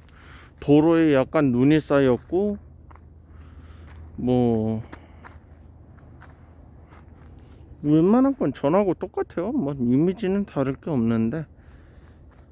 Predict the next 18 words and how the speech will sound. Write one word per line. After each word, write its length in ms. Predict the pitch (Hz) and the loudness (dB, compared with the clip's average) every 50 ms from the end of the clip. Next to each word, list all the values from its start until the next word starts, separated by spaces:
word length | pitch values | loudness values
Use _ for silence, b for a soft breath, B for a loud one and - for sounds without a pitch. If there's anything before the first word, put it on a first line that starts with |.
| - - | -20 -20
달라진 840 | - - - 139 139 135 147 139 147 151 151 156 165 160 147 156 147 135 | -16 -8 -4 -4 -2 -2 -2 -2 -2 -2 0 0 0 -2 -2 -4 -4 -2
거를 200 | 127 120 113 110 | -2 -2 -4 -4
뽑자면 800 | - - 170 - - - 202 196 190 180 151 131 123 160 190 175 - - - - - - - - b b b b b b b b b b b b b b - B B B B B B B B B B B B B B B B B - - - - - - - - B B B B B B B B B B B | -6 -8 -10 -10 -8 -6 -6 -4 -4 -2 -4 -4 -4 -6 -8 -10 -12 -14 -20 -20 -20 -20 -20 -20 b b b b b b b b b b b b b b -20 B B B B B B B B B B B B B B B B B -20 -20 -20 -20 -20 -20 -20 -20 B B B B B B B B B B B
저 260 | - - 147 143 135 | -8 -2 0 0 2
나중에 680 | 123 131 131 135 147 156 180 190 185 165 147 139 127 123 | 2 2 2 2 2 2 0 0 2 2 2 2 4 4
여기 240 | 127 135 139 156 160 | 4 2 2 0 -2
벚꽃 560 | - - 139 127 - - 185 196 190 185 170 | -4 -4 -6 -8 -4 0 2 4 4 4 2
생길 380 | - - 190 185 175 170 170 151 | 0 -4 -4 -2 0 0 -2 -2
때 100 | - 156 | -2 -2
한 180 | 156 165 170 | 0 0 2
번 120 | 165 156 135 | 0 0 0
더 100 | 139 123 | 0 0
온다고 440 | 117 113 113 117 127 139 123 127 | 0 0 0 0 0 0 0 0
했잖아요. 680 | 123 - - - 131 120 113 110 113 143 160 151 120 117 | -2 -2 -2 -4 -4 -2 -2 -4 -4 -4 -4 -2 -2 -2
여기 280 | 123 110 117 123 123 107 | -2 -2 0 -2 -2 -2
벚꽃 440 | - - - - - - 147 120 - - - - | -4 -8 -16 -12 -8 -6 -6 -6 -6 -10 -20 -20
생길 420 | - - - - 156 147 135 143 123 | -20 -20 -10 -6 -4 -2 -2 -2 -2
때쯤에 640 | - - 120 - - 123 113 113 113 117 131 139 120 | -2 -4 -6 -4 -2 -2 0 0 0 0 -2 -2 -6